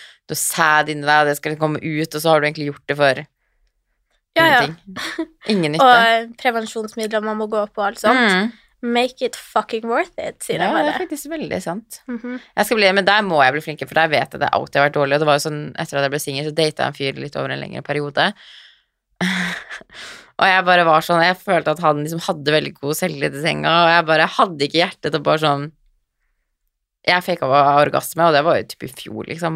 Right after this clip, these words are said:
Speaker 1: mange ganger
Speaker 2: Mm.
Speaker 1: til han samme fyren. Og han fikk meg aldri til å komme, og han tror jo at jeg har kommet alle gangene vi hadde sex, liksom, men jeg bare
Speaker 2: Ja. Og det er sånn kjip
Speaker 1: Ja.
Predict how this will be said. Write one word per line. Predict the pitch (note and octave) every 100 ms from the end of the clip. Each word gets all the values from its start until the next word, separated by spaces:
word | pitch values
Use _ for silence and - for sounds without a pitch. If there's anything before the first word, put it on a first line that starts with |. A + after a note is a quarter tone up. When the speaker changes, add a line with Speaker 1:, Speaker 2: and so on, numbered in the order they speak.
| D3
Speaker 1:
mange | C#3 C3
ganger | C4+ B3+
Speaker 2:
Mm. | A#3+
Speaker 1:
til | D#3 E3+
han | - F3+
samme | - - A3+ A3 A3+ -
fyren. | - - - - - -
Og |
han | A3
fikk | A#3 G#3+
meg |
aldri | F#3+ F3 D3
til | D#3+
å |
komme, | F#3 D3+
og | E3 E3+
han | F3+
tror | F#3+ D#3+ C3+
jo | C3
at | D3 _ D#3
jeg | D3+
har | D3
kommet | D3 C3+ C3 -
alle | D3 C3 C3
gangene | C3 C3
vi | B2
hadde | -
sex, | - -
liksom, | - F#3 G#3+
men | F3
jeg | E3
bare | D#3+ D3+
Speaker 2:
Ja. | D3+ - _ _ _ _ _ _ _ _ -
Og | C#4
det | F4+
er | F#4+
sånn | D4
kjip | - - A#3 G3+ G#3 _ _ - -
Speaker 1:
Ja. | E3+ D#3+